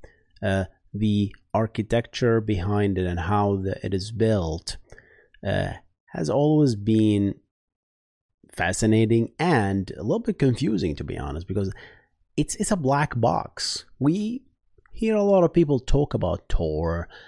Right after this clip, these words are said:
but I don't see material of people discussing the internals of Tor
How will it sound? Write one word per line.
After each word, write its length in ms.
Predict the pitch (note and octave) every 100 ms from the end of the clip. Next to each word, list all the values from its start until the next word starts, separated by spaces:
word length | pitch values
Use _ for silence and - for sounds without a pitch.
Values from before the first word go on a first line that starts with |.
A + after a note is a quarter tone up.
| - - -
but 300 | B2 A#2+ - _ _
I 120 | A#2+
don't 340 | B2 D#3+ F#3 E3+
see 720 | - - F3+ D#3+ G2 F2+ F#2+ - _ _ _ _ _ _ _ _ A#2+
material 1200 | A2+ A2+ - - D#3 D3 G#2+ F#2+ F2 E2 E2+ - _ _ _ _ _ _ _ _ -
of 280 | A2 G2+
people 400 | - A#2+ A#2 G#2+
discussing 720 | G2 G2+ - - A2+ - G#2+ F#2+
the 120 | F2+
internals 800 | F#2 F#2 - G#2 G#2 D2+ D2 C#2+
of 180 | -
Tor 480 | - D#2+ D2 D2 D2